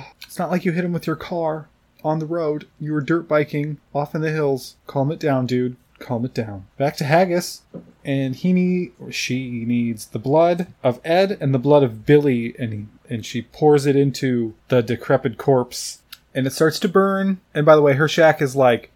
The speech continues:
overly, this is a scary witch's house with, like, tarantulas walking around, and there's an owl in there, and there's skeletons, and it's all lit just by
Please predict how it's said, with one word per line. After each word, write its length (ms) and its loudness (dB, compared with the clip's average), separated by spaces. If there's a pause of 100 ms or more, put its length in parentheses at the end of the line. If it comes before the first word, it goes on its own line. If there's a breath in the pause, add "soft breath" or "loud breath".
overly, 840 4
this 300 2
is 100 -6
a 60 -6
scary 340 2
witch's 360 2
house 320 -2
with, 160 -8
like, 240 -2
tarantulas 520 -2
walking 320 0
around, 360 0
and 80 -4
there's 160 -8
an 80 -6
owl 360 0
in 120 -2
there, 400 -2
and 80 -6
there's 120 -12
skeletons, 760 -2
and 120 -6
it's 140 -10
all 180 0
lit 280 -4
just 240 -6
by 260 -2